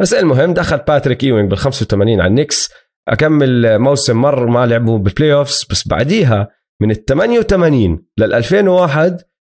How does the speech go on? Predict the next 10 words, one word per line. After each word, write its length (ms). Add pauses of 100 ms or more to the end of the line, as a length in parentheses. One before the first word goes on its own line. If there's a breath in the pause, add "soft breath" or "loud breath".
(140)
النكس 520
ما 200
راح 160
عليهم 460
سنة 420 (280)
بدون 180
ما 100
يدخلوا 300
البلاي 220
أوفس. 220